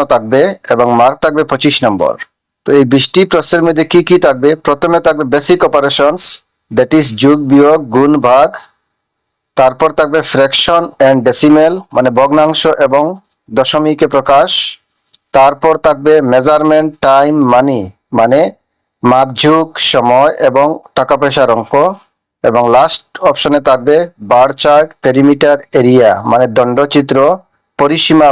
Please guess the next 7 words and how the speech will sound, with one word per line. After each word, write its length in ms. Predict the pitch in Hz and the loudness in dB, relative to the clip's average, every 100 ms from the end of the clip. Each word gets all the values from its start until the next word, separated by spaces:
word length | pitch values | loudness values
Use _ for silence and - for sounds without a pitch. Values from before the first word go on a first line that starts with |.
| 123 | 2
বা 120 | 135 180 - _ _ _ - | 0 0 -4 _ _ _ -4
কালি, 300 | 123 117 104 - - 143 | -2 -2 -6 -6 0 2
এই 100 | 156 151 | 4 2
নিয়ে 200 | 143 147 139 | 2 2 0
থাকবে 300 | 117 113 151 208 - _ - | -2 0 0 0 -6 _ -8
বিশটি 400 | 113 123 - 143 139 | -2 -2 0 0 0
প্রশ্ন। 280 | 117 - | -2 -4